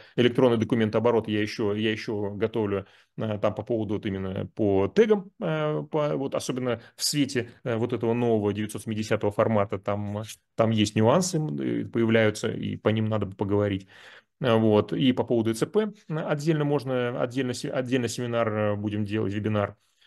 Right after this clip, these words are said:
Вот, так что отслеживайте дайджесты, приходите, вот, э, с удовольствием пообщаемся. Ну и, понятное дело, там, ну, вебинары вебинарами, а у нас первое сентября прибли-, приближается, поэтому,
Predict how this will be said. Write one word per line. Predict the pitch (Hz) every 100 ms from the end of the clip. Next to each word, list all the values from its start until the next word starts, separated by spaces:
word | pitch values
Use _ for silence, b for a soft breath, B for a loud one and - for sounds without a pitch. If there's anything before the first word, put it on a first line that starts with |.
| b b
Вот, | 113 107
так | 135 143
что | - 135 127
отслеживайте | 127 139 123 139
дайджесты, | 147 156 107 - 110 107 104
приходите, | - 113 117 139 - 113 101 101
вот, | 98 -
э, | 104 104
с | -
удовольствием | 107 117 113 110
пообщаемся. | 113 - 170 - - B B -
Ну | 185
и, |
понятное | 185 190 180 170
дело, | 208 202 156 135 117 - -
там, | 131
ну, | 123 139
вебинары | 123 139 151 143
вебинарами, | 139 160 190 160 110 98 - -
а | 113 117
у |
нас | 131 123 -
первое | 143 127 127
сентября | 123 135 139
прибли-, | 135 127 139
приближается, | - 131 127 143 180 127 -
поэтому, | 117 117 127 117 113